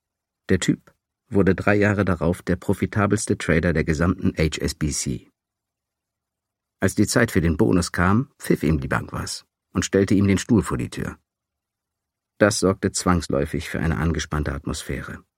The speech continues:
Alle saßen auf diesen riesigen P and L-Zahlen, zehnmal mehr Geld,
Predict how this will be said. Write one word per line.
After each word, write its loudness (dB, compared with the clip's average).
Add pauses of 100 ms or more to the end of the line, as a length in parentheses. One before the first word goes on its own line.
(160)
Alle 2
saßen 0
auf -10
diesen -4
riesigen -2
P -4
and -4
L-Zahlen, -6 (140)
zehnmal 4
mehr 2
Geld, -4